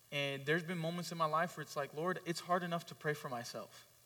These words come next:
I don't even know what to say about myself. But you're asking me to pray for others?"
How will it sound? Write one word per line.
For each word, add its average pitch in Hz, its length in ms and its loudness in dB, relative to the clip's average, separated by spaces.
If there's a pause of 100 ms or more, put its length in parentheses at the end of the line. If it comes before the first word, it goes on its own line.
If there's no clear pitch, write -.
(800)
I 160 80 10
don't 170 80 10
even 151 160 4
know 147 100 4
what 143 120 0
to - 80 -6
say 139 160 2
about 135 200 2
myself. - 560 -10 (1080)
But 151 100 -4
you're 156 100 6
asking 160 320 6
me 151 120 0
to - 120 -4
pray 139 480 0 (360)
for - 180 -8
others?" 147 340 -4